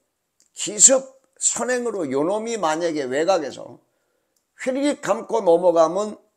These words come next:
달러 박스가 될 수, 아, 안아짜리가 될 수 있겠다. 자, 요 정도까지 말씀을 드리면서,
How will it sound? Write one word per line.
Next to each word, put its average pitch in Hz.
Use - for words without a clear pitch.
달러 175
박스가 147
될 131
수, -
아, 110
안아짜리가 151
될 131
수 -
있겠다. -
자, 143
요 175
정도까지 180
말씀을 143
드리면서, 120